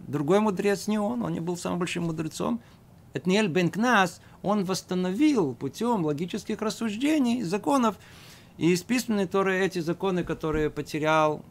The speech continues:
э, утратил, э, з-, э, Ишуа бен Нун. То есть, э, это система, которая позволяет,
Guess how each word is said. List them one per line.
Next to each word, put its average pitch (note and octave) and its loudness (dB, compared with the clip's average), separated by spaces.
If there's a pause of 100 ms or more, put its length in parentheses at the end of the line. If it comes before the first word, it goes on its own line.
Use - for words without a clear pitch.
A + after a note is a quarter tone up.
(200)
э, C3 -4
утратил, C3+ -2
э, B2 -4
з-, A#2+ -8
э, G#1 -10
Ишуа C#3 -2
бен B2 -2
Нун. A2 -8 (420)
То D3 0
есть, - -4 (720)
э, D3 -6
это E3 -4
система, A#3+ 0
которая F#3+ -2
позволяет, F#3 2